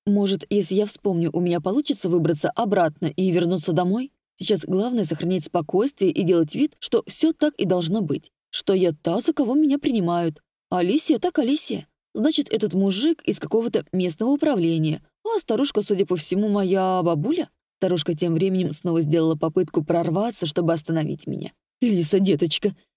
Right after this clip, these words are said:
ничего не подписывай. Нечего тебе за мои долги расплачиваться». «Ба!» Я запнулась, едва не назвав её бабулей. «А вдруг она мне просто какая-нибудь тётушка?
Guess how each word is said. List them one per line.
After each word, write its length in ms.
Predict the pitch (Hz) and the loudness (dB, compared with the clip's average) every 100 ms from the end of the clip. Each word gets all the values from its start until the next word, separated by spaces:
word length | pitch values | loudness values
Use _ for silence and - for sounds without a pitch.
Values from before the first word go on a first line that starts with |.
| _ | _
ничего 540 | 240 202 - 226 160 | 0 2 2 2 2
не 120 | 202 202 | 2 2
подписывай. 760 | 196 147 202 156 185 170 156 _ | 0 0 -2 0 4 2 2 _
Нечего 440 | 247 294 220 214 202 | 4 4 4 2 0
тебе 260 | 208 202 | 4 4
за 100 | 254 | 4
мои 180 | 196 185 | 4 4
долги 320 | 185 190 196 | 4 4 4
расплачиваться». 960 | 285 - - 185 147 180 160 151 151 156 _ _ _ - | 2 0 0 0 2 0 0 0 -4 -4 _ _ _ -4
«Ба!» 520 | 185 202 247 196 151 _ _ _ | 0 2 2 -2 -4 _ _ _
Я 300 | - 190 180 | 0 2 2
запнулась, 560 | 165 160 156 185 190 156 | 2 0 0 0 0 0
едва 340 | 170 156 170 - | 0 2 0 -2
не 140 | 196 202 | -2 0
назвав 380 | 175 156 156 - | 0 0 -2 0
её 160 | 156 | 0
бабулей. 520 | 156 160 151 - - _ _ | 0 0 -4 -6 -10 _ _
«А 140 | 196 196 | -2 0
вдруг 260 | 185 277 - | 0 -2 -2
она 240 | 190 190 | -2 0
мне 160 | 190 185 | 0 0
просто 280 | 156 220 - | 0 -2 -2
какая-нибудь 600 | 185 190 185 185 175 - | -2 0 2 0 -2 -6
тётушка? 500 | - 302 175 - - | 0 0 0 -4 -8